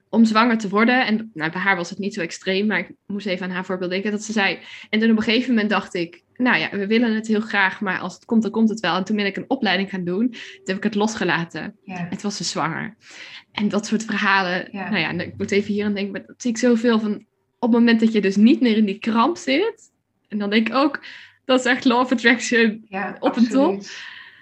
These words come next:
Speaker 1: Je hebt volledig losgelaten van, oké, ik ga een opleiding doen en als het niet is, ik ga gewoon mijn leukste, mijn mooiste leven leven ondertussen.
Speaker 2: Ja.
Speaker 1: Dan komt het ineens.
Speaker 2: Ja, want je gaat uit die kramp. Want
Speaker 1: Ja.
Speaker 2: eigenlijk ben je aan het bedenken,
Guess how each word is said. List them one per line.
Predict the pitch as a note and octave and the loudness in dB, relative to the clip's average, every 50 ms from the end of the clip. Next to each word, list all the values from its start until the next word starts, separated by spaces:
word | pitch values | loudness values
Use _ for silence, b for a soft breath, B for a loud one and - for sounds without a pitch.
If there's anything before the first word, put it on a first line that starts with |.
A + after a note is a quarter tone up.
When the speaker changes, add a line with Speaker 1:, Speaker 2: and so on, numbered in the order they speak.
| B B B B B B | B B B B B B
Speaker 1:
Je | - A3+ A3+ | 0 2 2
hebt | A3+ A3+ | 2 2
volledig | - - A#3+ B3 B3 B3+ F4 G4 D4+ - | 2 2 4 6 6 6 6 6 4 4
losgelaten | - G#3+ B3 D#4+ - - C#4+ C#4 C#4 D4 D4 - C#4 | 2 2 2 2 0 0 0 2 2 2 0 -2 -2
van, | C4+ B3 G#3 | -4 -2 -2
oké, | A#3 - C4 | 0 2 2
ik | A3 A3 | 2 2
ga | A3 A#3+ | 2 0
een | A3+ A3 A3+ | 0 2 2
opleiding | D#4+ E4 C4 A#3+ A3+ A#3 A#3 A3+ A3 | 0 2 4 4 4 4 6 4 4
doen | A3+ A#3+ A#3 A3 A3 | 4 4 2 2 2
en | A3+ G#3+ G3+ | 0 -4 -4
als | C#3+ A3 G#3+ | -4 -4 -4
het | G#3+ A3 | -4 -2
niet | A3+ A#3 A#3 A3+ | -2 -2 -2 0
is, | A3 G#3 G3 G3+ | 0 0 0 -2
ik | - - - | -6 -10 -4
ga | - A3+ G#3+ | -2 0 0
gewoon | A3 A3 G#3 G3+ G3 | 0 0 0 0 0
mijn | F#3+ F#3+ G3+ | 0 0 2
leukste, | G3 G3 G3 - - - | 2 0 0 -2 -4 -2
mijn | G3+ G#3+ G#3+ | 0 2 4
mooiste | G#3+ G#3 G3+ G#3 - F#3+ | 4 2 2 0 0 0
leven | F#3+ F3+ G3 G3+ F#3+ | 2 2 2 2 2
leven | F#3 G3 C4+ F4+ F4 - D4+ | 2 4 4 4 2 0 -2
ondertussen. | C#4 D#4 C#4+ - E4 E4 - - D#4+ D#4 E4+ F#4+ F#4+ _ _ _ _ _ _ - | -2 -2 0 2 0 0 0 0 -4 -4 -4 -6 -8 _ _ _ _ _ _ -12
Speaker 2:
Ja. | G#3+ G3 F#3 F3 F3 - | -8 -8 -6 -6 -6 -2
Speaker 1:
Dan | - B3 D4+ D#4 D#4 | 0 2 2 2 2
komt | - D4+ D#4 F4 F#4 | 2 2 2 2 2
het | - D#4 - | 0 -2 0
ineens. | - G3 F3+ D#3+ E3 E3 E3+ E3 - | 0 -2 -2 -2 -4 -4 -6 -6 -6
Speaker 2:
Ja, | G#3 G#3 G#3 G3+ G3+ - - B B B B B B B B | -4 -4 -4 -4 -6 -10 -16 B B B B B B B B
want | B B3 B3 | B 2 4
je | C#4+ | 4
gaat | C#4+ D#4 - - | 4 2 2 4
uit | A#3 C4 C#4 C4+ | 4 6 6 4
die | C4+ | 2
kramp. | - - - C4+ C#4 C4+ G#3 - | 2 0 2 2 2 4 2 0
Want | - - - _ B B B B B B B B B | -2 -6 -12 _ B B B B B B B B B
Speaker 1:
Ja. | A3 B3 A#3 A#3 G#3 G3 | -4 -2 0 2 4 6
Speaker 2:
eigenlijk | A#3+ C#4 C#4+ C#4+ D4+ C#4 G#3+ | 6 6 4 4 0 0 4
ben | B3 B3+ C4 | 6 8 8
je | C4 - | 8 6
aan | - A#3 | 6 6
het | B3 A#3 | 4 4
bedenken, | G#3 G#3+ - A3+ A#3+ C4+ D4 C4+ B3+ G#3+ F#3+ G3+ A#3+ D#4+ - - | 2 2 0 2 2 4 4 4 2 4 4 2 2 2 0 -4